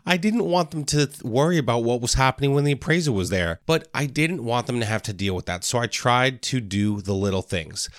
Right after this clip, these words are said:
I got in my car, drove the hour and fifteen, left the appraiser alone. And it's kind of funny, literally, I think the appraiser was there for twenty minutes. So I literally drove two and a half, three hours, whatever it is, to open the door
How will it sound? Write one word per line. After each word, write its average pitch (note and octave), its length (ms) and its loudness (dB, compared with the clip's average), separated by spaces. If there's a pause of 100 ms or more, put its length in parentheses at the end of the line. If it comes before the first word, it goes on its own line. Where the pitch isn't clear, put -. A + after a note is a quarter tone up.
(220)
I G#2 100 -4
got G2+ 220 0
in A#2 60 0
my B2 80 2
car, C#3 480 2 (240)
drove A#2 240 2
the B2 100 2
hour A#2 200 6
and A2 100 0
fifteen, C3+ 580 2 (400)
left A#2 220 -2
the B2 80 4
appraiser G#2+ 460 2
alone. C3 560 4 (180)
And A2+ 220 2 (100)
it's - 280 -2
kind A2+ 280 0
of F#2+ 80 -2
funny, D3 340 4
literally, C3 720 4 (260)
I A2 60 -2
think A2+ 220 0
the B2 60 2
appraiser G#2+ 520 2
was G#2 280 0
there G2 200 4
for F#2 460 -4 (100)
twenty A2+ 580 2
minutes. E2+ 360 -2
So A#2 100 0
I A2 80 4
literally C#3 460 2
drove G#2+ 440 2 (380)
two C#3 180 2
and C#3+ 80 4
a B2+ 40 2
half, A2 440 0 (280)
three B2+ 260 2
hours, G2+ 340 2
whatever A#2 400 2
it G#2+ 60 4
is, F#2+ 360 2 (340)
to G2 260 0
open B2 300 2
the B2+ 60 2
door G#2 440 2